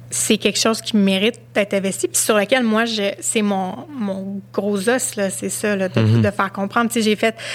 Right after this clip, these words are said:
Speaker 1: la, la première vidéo que j'ai fait sur mon Instagram, ça a été ça, tu sais, pourquoi on réagit, euh, pourquoi on, on, on responsabilise les victimes, tu sais, puis ça a été beaucoup vu parce que je pense que c'est quelque chose qui nous intéresse aussi, tu sais.
Speaker 2: Ben oui.
Speaker 1: J'ai le privilège que la,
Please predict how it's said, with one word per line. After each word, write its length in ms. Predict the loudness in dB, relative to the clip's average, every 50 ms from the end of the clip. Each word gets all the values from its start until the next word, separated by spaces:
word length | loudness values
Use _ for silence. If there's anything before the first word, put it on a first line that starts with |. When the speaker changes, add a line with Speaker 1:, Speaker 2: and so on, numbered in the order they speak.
| -10 -12 -6 -2
Speaker 1:
la, 160 | -2 -2 0 0 0
la 100 | -2 0
première 300 | 0 2 2 2 2 0
vidéo 280 | 2 2 2 2 2
que 60 | 0
j'ai 160 | -2 -4 -6 -4
fait 240 | -2 -2 -2 -2
sur 220 | -2 -4 -2 0 0
mon 100 | 2 2
Instagram, 600 | 0 0 -2 -2 -2 -4 -2 -2 -2 -2 -2 -2
ça 180 | -2 -2 0 0
a 20 | 0
été 200 | -2 -2 -4 -2
ça, 220 | -2 0 0 -2
tu 80 | -2 -2
sais, 60 | -6
pourquoi 440 | -4 0 0 -2 0 0 0 0 2 2
on 80 | 0 0
réagit, 600 | 0 -2 -2 -2 -2 -2 -2 0 0 0 -2 -2 -6 -12 -16 -16 -16 -16 -12 -6 -4
euh, 460 | -2 -2 0 -2 -2 -4 -6 -8 -10 -8 -6
pourquoi 300 | -6 -4 -2 0 2 2
on, 360 | 2 2 0 0 -2 -4 -4
on, 340 | -4 -4 -6 -6 -4 -6 -4
on 40 | -2
responsabilise 760 | -2 -2 0 0 -2 0 0 -2 -2 0 2 2 2 2
les 100 | 0 0
victimes, 500 | 0 -2 -4 -4 -4 0 0 2 2 2
tu 60 | 0 -2
sais, 60 | 0 2
puis 120 | 2 2
ça 100 | 2 2
a 40 | 0
été 220 | -2 0 -2 0
beaucoup 500 | 0 0 -2 0 0 0 0 0 0 0
vu 240 | 2 4 4 4 2
parce 220 | 2 -2 -2 -2
que 80 | -2 -2
je 80 | -2 0
pense 180 | -2 -2 -2
que 80 | -2 -4
c'est 140 | -4 -2 -2
quelque 160 | -2 -2 -2
chose 180 | -2 -2 -2
qui 140 | -2 0 2
nous 180 | 2 4 4 2
intéresse 460 | 2 0 0 0 0 0 -2 -2 -2
aussi, 280 | -2 -2 -2 -2 -4 -2
tu 100 | 0 0
sais. 80 | 2
Speaker 2:
Ben 120 | 2 4 2
oui. 120 | 2 2 0 -4 -8 -8
Speaker 1:
J'ai 200 | -2 0 2 2
le 160 | 4 2 2 0
privilège 640 | -2 -4 -2 0 0 0 0 0 0 0 -2 -2
que 80 | -2 -2
la, 160 | -2 -2 -2